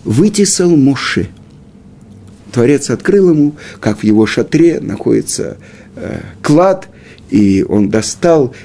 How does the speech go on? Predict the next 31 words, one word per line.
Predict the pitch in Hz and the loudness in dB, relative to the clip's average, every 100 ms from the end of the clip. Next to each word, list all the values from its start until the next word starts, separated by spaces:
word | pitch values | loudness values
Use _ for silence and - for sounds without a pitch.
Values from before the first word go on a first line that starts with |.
| - | -4
эти | 117 120 | -2 -2
сапфировые | - - 104 - 156 151 101 104 104 | -2 -2 -4 -2 2 2 2 0 0
доски, | 123 180 185 - | 2 0 0 -6
вытесал | - 160 202 180 - 170 | -2 -2 0 0 0 0
их, | 160 151 - - - | 0 -2 -6 -20 -12
и | - | -2
они | 160 202 | 0 2
опять | 214 208 240 208 | 0 0 0 0
были | 180 185 | 0 2
написаны | 175 165 - 214 - 170 165 - - - - - | 2 -2 -2 -4 0 -2 -2 -6 -20 -20 -20 -6
Творцом. | 160 160 131 - 92 101 - - - - - - - - - - - - - | 0 0 0 -2 -4 -6 -14 -20 -20 -20 -20 -20 -20 -20 -20 -20 -20 -20 -4
Но | 117 | 0
уже | 117 120 156 | 0 0 -2
только | - 202 170 156 | 0 0 0 -2
как | 156 180 175 - | -2 -2 -4 -2
первые. | 120 92 - - - - - - - - - | -2 -2 -6 -14 -18 -20 -20 -20 -20 -20 -6
И | - | -2
сейчас | 135 - 185 175 - - - - - - - - - - - - | -2 0 -2 -2 -8 -16 -20 -20 -20 -20 -20 -20 -20 -20 -20 -16
вся | - - 208 | -8 -4 -4
Тора, | 214 156 156 170 | -4 -4 -2 -2
которую | 147 135 156 160 | -4 0 2 4
мы | 123 143 | 2 2
получили, | 127 127 110 - 160 160 175 - - | 0 0 0 0 0 0 -4 -8 -8
а | 110 | 0
мы | 113 | 0
получили | 107 120 120 - 139 | 2 2 2 2 2
её | 127 127 | 4 4
в | 123 | 2
самый | - 170 165 | 0 0 0
святой | 151 - 123 131 135 | 0 -2 -4 2 2
день, | 113 113 156 160 156 | 2 2 2 2 -4